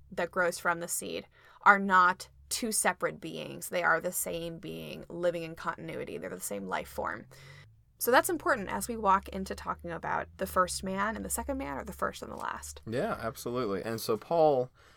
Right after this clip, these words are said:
Speaker 2: being the worldly man that he is, the well-educated Greek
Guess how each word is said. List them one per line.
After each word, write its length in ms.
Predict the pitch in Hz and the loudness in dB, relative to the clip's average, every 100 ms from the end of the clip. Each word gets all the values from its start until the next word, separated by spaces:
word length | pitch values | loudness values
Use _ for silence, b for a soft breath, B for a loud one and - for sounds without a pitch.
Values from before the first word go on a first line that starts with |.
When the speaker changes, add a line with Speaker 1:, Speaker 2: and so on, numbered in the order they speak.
| b - | b 0
Speaker 2:
being 240 | 120 123 | 2 4
the 80 | 113 | 4
worldly 380 | 104 113 120 113 | 6 6 6 2
man 220 | 107 107 | 2 0
that 80 | 101 | -2
he 140 | 107 | -2
is, 240 | 98 98 95 | 0 0 -2
the 100 | 85 | -2
well-educated 960 | 95 110 104 98 101 - 101 98 92 98 - | 2 4 4 0 -4 -4 -2 -2 -6 -10 -14
Greek 480 | 98 101 104 - - | -4 -2 -2 -4 -18